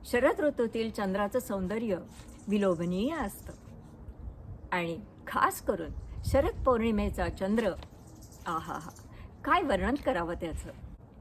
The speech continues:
याच ऋतूमध्ये हलकी हलकी बोचरी अशी थंडी सुरू झालेली असते, गार वारा वाहत असतो, अंगावर काटा येतो. या शरद पौर्णिमेच्या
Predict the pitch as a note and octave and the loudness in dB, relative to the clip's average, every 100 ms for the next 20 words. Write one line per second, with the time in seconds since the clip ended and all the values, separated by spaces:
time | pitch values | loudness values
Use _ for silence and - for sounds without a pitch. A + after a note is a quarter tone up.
0 | - - - A#3+ C4+ E4 - F#4 F#4 E4 | -18 -16 -4 6 8 8 2 -2 0 2
1 | B3 G#3+ E3+ - - - - - - - | 2 2 0 -2 -18 -18 -18 -18 -16 -6
2 | - A#3+ B3 F#4 D#4+ D4+ B3 A3+ G3 - | 4 4 4 0 2 0 -2 -4 -6 -6
3 | - G3 G#3 - C#4+ D#4 G3+ A3+ - G#3 | 0 2 2 0 2 2 2 -4 -4 -2
4 | F#3 D4 E4+ C4+ G#3+ F#3 E3+ E3 E3+ - | 0 0 0 0 0 -2 -2 -2 -4 -6
5 | - F#3+ - - - - - E3+ F#3+ A3 | -8 -8 -8 -14 -16 -14 -6 2 6 8
6 | C#4+ C#4 G3 F3+ E3 - - - F3 F#3 | 6 4 2 0 -2 -6 -12 -8 0 0
7 | G3 E3+ - - - - - - - - | 0 -4 -8 -10 -10 -10 -14 -12 -10 -4
8 | F#3+ F3+ E3 G#3 D4 - - - - E3 | 0 0 2 0 0 -4 -12 -8 -6 -6
9 | F3 D#3 - - - - - - - - | -6 -8 -10 -14 -16 -20 -16 -10 -8 -8
10 | - - - - - - - - - - | -12 -10 -10 -10 -16 -14 -14 -12 -10 -10
11 | - - - C4 D4+ A4+ F4+ E4+ F4+ - | -8 -10 -4 4 8 6 4 -2 -2 0
12 | F4 D#4 D#4+ D#4 D#4 D#4+ | 0 2 2 0 0 0